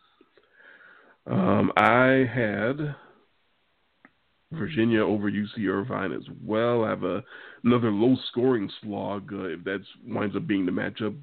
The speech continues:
to, again, very good defensive teams. But Cinderella dies here. I, I, I think they should stay close. I, I don't know what the spread would be, probably double digits. But I, I would think that would be a s-,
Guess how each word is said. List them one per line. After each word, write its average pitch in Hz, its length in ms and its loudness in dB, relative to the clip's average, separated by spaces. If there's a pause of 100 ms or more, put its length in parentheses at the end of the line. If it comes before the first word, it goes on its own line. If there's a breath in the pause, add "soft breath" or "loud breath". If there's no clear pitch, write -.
(140)
to, 101 300 4 (440 loud breath)
again, 107 360 4
very 101 240 4
good 95 260 -2
defensive 104 480 -4 (120)
teams. 95 440 -2
But 92 180 -4 (540 loud breath)
Cinderella 110 400 6
dies 107 400 4 (100)
here. 104 380 4
I, 98 300 0 (160)
I, - 40 0
I - 40 -4
think 104 180 -4
they 107 80 0
should 98 180 -8
stay 95 220 2
close. 113 560 2
I, 92 220 -6
I 82 200 -4
don't 95 120 -2
know 95 60 -2
what 92 120 -4
the - 160 -14
spread 113 220 -2
would 104 180 -2
be, 90 140 -2
probably 95 540 -8 (340 soft breath)
double 95 220 2
digits. 78 420 0 (100)
But - 180 -4 (400 soft breath)
I, - 60 2
I - 140 4
would 107 160 2 (260)
think 120 140 2
that 113 60 4
would 107 100 2
be 110 100 2
a 104 60 2
s-, 104 60 -4